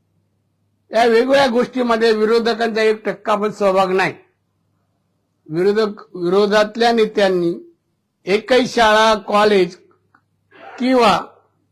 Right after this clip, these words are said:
कुठल्याही सहकार क्षेत्रात उद्योगधंदे सुरू केलेले नाहीयेत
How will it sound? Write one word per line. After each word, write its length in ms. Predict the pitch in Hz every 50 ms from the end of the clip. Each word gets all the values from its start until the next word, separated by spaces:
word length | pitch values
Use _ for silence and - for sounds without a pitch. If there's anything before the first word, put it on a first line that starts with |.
| _ _ _ _ _ _ _ _ _ -
कुठल्याही 460 | 226 233 208 - - 254 262 262 269
सहकार 480 | - - 233 226 214 214 240 240 233 226
क्षेत्रात 600 | - - 226 214 208 214 220 220 226 233 220 214
उद्योगधंदे 880 | 208 196 185 180 214 226 220 214 202 214 208 214 202 214 220 214 214 226 - - - _ _ _ _ _ -
सुरू 260 | - 202 202 202 196
केलेले 460 | 180 196 196 196 196 196 185 180 175
नाहीयेत 400 | 165 160 165 165 175 190 208